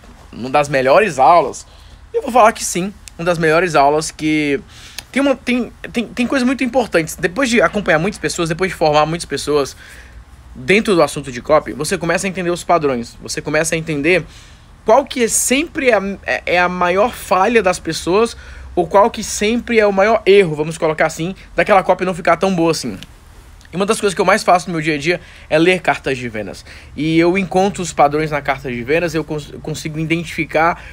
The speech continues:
o que eu faria no lugar da pessoa, o que que eu mudaria, é, naquele contexto específico. É isso que eu quero explicar pra vocês um pouco desses bastidores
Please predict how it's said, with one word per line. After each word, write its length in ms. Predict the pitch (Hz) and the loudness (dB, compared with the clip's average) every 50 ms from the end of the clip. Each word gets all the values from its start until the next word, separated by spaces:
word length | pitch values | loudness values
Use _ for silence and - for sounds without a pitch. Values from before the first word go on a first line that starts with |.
| - - - - - - - | -18 -20 -20 -20 -20 -12 -10
o 80 | 165 | -8
que 120 | 156 - 370 | 0 2 2
eu 80 | 302 | 2
faria 320 | 240 - 240 202 190 190 185 | 4 4 4 6 6 6 4
no 60 | 180 | 2
lugar 200 | 175 165 170 160 | 0 2 2 2
da 60 | 160 | 2
pessoa, 460 | 160 147 139 - - 165 170 180 - - | 0 -4 -6 -4 -2 0 0 0 0 -2
o 60 | 170 | -4
que 140 | 160 - 220 | -6 -6 -4
que 80 | - 208 | -2 -2
eu 60 | 190 | 0
mudaria, 640 | 185 190 180 165 180 160 143 139 147 151 156 151 - - - - - - - | 0 0 2 4 4 4 4 2 2 0 0 -2 -4 -8 -18 -20 -20 -8 -4
é, 680 | 143 147 147 147 143 143 135 131 127 104 73 78 - - - - | 0 2 4 4 4 4 4 2 0 -2 -4 -6 -10 -14 -16 -18
naquele 500 | - - - 170 196 196 196 - 208 202 202 | -16 -10 -2 0 0 0 2 2 0 -2 0
contexto 420 | 170 202 196 165 - 175 165 - | -2 -4 -4 -4 -4 -4 -4 -6
específico. 440 | 165 - 175 180 - - 117 - - | -10 -8 -8 -8 -8 -10 -10 -4 -4
É 60 | 165 | -2
isso 80 | 170 - | -2 -2
que 40 | 190 | -2
eu 20 | |
quero 140 | - 175 165 | -2 -2 -2
explicar 320 | 160 160 - 165 156 156 147 | -4 -4 -8 -2 0 0 0
pra 120 | - 156 | 0 -2
vocês 520 | 160 156 151 - 151 147 151 160 - - - - - - - - - - - - - | -4 -4 -4 -4 -4 -4 -4 -6 -8 -12 -14 -18 -20 -20 -20 -20 -20 -20 -20 -14 -6
um 140 | - 196 196 | -4 -4 -2
pouco 260 | 160 190 190 180 185 | 2 2 2 2 2
desses 280 | 180 175 - - 170 | -2 -4 -4 -8 -2
bastidores 600 | 160 170 170 170 - - - 147 151 151 151 - | 0 0 0 0 -2 -4 -4 -2 -2 -2 -6 -8